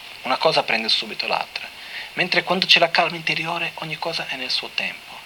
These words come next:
e ogni cosa ha il suo giusto spazio, anche se succede molto veloce una dopo l'altra, no? Per dire,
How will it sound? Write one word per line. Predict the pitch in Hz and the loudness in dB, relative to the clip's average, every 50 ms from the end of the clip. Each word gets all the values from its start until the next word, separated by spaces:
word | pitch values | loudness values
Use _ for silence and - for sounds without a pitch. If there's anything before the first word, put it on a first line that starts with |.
| - - - - - - - - - | -18 -18 -18 -18 -18 -18 -18 -16 -8
e | - - | -2 -2
ogni | - 123 131 127 | 0 0 0 0
cosa | - - 165 160 - | 4 4 4 4 4
ha | 143 | 2
il | 123 | 2
suo | - - 135 | 2 0 2
giusto | 117 117 127 113 - - - | 0 -2 -2 -2 -2 0 2
spazio, | - - - - - - - - - - - - | 2 2 2 2 -2 -2 -2 2 2 2 2 4
anche | - 208 226 226 202 | 2 2 4 4 4
se | - - | 4 4
succede | - - 208 - - - 110 | 0 4 6 6 6 6 4
molto | - 214 220 220 - 101 | 0 -2 -4 -2 -4 -2
veloce | - - - 127 - - - - | -2 0 0 2 4 4 2 2
una | 190 165 | 2 -6
dopo | 156 - - - - | -8 -8 -10 -8 -6
l'altra, | - - - - - - - - - - - - - - - - - - - - - - | -4 -4 -4 -4 -6 -10 -10 -10 -14 -16 -18 -18 -18 -18 -16 -16 -18 -18 -18 -18 -16 -16
no? | - - - - - - - - - - - - - - - - | -14 -14 -16 -16 -16 -18 -18 -16 -14 -12 -12 -10 -10 -12 -8 2
Per | - 120 117 | 2 2 6
dire, | - 123 120 120 - | 8 8 8 8 6